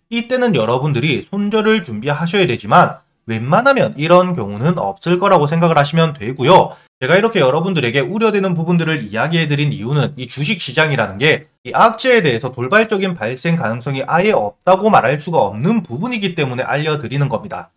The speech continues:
그렇다면 이걸 반대로 생각해 보시면 이 오만 원대를 거래 대금과 함께 이탈하지 않는 이상 이 선익 시스템에 대해서 앞으로 추가적인 반등 가능성이 상당히 높은 지속적인 상승 여력이 있는 상태라고 생각을 하실 수가 있는 거고요.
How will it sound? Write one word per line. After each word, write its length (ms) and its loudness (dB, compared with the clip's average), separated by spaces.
그렇다면 420 4
이걸 220 4
반대로 400 -2
생각해 340 0
보시면 540 2
이 100 -12
오만 320 -4
원대를 560 -2
거래 400 -2
대금과 480 2
함께 240 2
이탈하지 560 0
않는 300 2
이상 320 4
이 100 -8
선익 360 0
시스템에 460 -2
대해서 300 0
앞으로 380 4
추가적인 560 2
반등 360 -2
가능성이 440 -6
상당히 400 -2
높은 440 -4
지속적인 520 -2
상승 340 -2
여력이 360 -2
있는 320 0
상태라고 560 0
생각을 320 0
하실 240 0
수가 240 2
있는 180 -6
거고요. 520 2